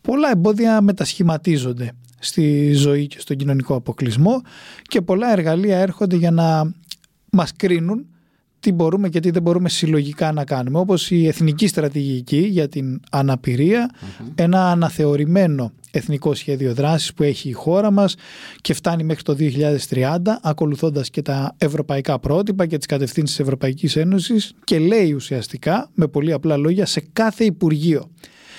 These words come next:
Speaker 1: και σε κάθε φορέα που εποπτεύει κάθε Υπουργείο,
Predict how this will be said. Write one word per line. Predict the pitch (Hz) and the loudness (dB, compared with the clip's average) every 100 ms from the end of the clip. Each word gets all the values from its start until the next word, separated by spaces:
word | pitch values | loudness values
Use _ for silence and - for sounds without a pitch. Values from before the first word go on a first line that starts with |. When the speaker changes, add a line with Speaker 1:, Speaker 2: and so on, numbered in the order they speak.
| - - | -20 -18
Speaker 1:
και | - 196 | -2 -2
σε | 139 156 | 0 -2
κάθε | 208 226 - | -2 -2 -2
φορέα | 208 180 180 226 220 147 151 | -2 0 0 2 0 -2 -6
που | - | -2
εποπτεύει | 175 160 156 - 180 170 147 | 0 0 -4 0 0 0 -2
κάθε | - 170 151 - | -4 -4 -4 -6
Υπουργείο, | 143 131 135 120 180 240 | -10 -8 -8 -4 -4 -4